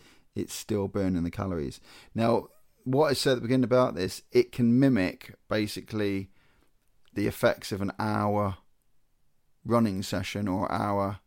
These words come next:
cardio session with you only doing a twenty to thirty minute hit training session. So you're basically getting the effect of an hour workout from a half hour hit session.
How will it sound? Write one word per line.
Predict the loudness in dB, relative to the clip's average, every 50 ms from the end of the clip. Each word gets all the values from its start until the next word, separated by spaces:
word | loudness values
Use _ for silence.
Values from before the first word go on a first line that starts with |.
| _ -10
cardio | -2 0 0 0 0 0 -2 -2
session | -4 -4 -4 -6 -6 -4 -6 -4 -4 -4 -6 -8 _ _ _ _ _ _ _ _ _ _ _ _ -10 -6
with | -6 -4 -2
you | 0 0 2 2
only | 2 2 2 0
doing | 0 0 0 0 2
a | 0 0 -2 -6 _ -10
twenty | -4 -2 -2 -2 -2 -4 -6 -8
to | -8 -8
thirty | -10 -6 -2 -2 -2 -2 -4 -6 -6 -4
minute | -2 -2 -2 -4 -2
hit | -4 -4 -4 -6
training | -6 -4 -2 -2 0 -2 -2 -4 -4
session. | -4 -6 -6 -6 -6 -8 -8 -10 -12 _ _ _ _ _ _ _ _ _ _ _ _ _ _ _ _ _ _ _
So | -10 -4 -2 0
you're | 0 0 0
basically | 2 4 4 4 2 0 -4 -4 -4 -4
getting | -2 0 0 0 0 -2 -2 -2 -2 -4 -4 -8 -12 _ _ _ _ _ _ _ _ _ _ _ _
the | -6 -2 0 0
effect | 0 -2 -2 -2 -2 -2 -2 -6 -8 -8
of | -4 -4
an | -2
hour | -2 -2 -2 0 0 -2 -2
workout | -2 -2 -2 -2 -4 -4 -4 -4 -2 -2 -2 -4 -6 _
from | -12 -8 -6 -6
a | -6
half | -4 -4 -4 -2 -2 -4 -4 -4
hour | -4 -4 -4 -4 -4 -4 -6 -6 -6
hit | -6 -6 -6 -6
session. | -8 -8 -8 -8 -8 -8 -10 -12